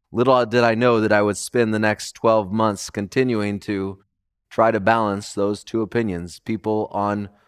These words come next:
both sides, both perspectives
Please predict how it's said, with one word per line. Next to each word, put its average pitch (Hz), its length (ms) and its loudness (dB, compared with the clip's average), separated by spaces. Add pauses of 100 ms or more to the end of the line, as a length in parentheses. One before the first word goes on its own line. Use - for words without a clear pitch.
(180)
both 110 300 2
sides, 95 720 -2 (2500)
both 120 240 0
perspectives - 880 -4